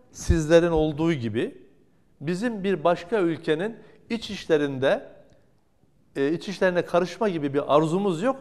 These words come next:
Sizlerin olduğu gibi." Ve bunu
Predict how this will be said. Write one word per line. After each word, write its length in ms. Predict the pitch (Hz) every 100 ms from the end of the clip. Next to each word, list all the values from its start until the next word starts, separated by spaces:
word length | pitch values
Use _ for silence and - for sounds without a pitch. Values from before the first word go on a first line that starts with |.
| - -
Sizlerin 560 | - 202 180 160 185 240
olduğu 440 | 175 156 147 147
gibi." 360 | 113 95 87 - - _ _ _ _ -
Ve 140 | 240
bunu 360 | 269 233 202